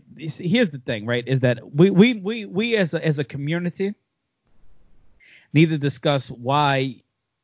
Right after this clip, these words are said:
why Nasty refuses to deep, to deep dive on certain people's,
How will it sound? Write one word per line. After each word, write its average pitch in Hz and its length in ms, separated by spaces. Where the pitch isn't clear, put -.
why 185 500
Nasty 160 560
refuses 139 540
to 143 120
deep, 131 360
to 139 120
deep 131 280
dive 123 500
on 131 680
certain 147 400
people's, 123 720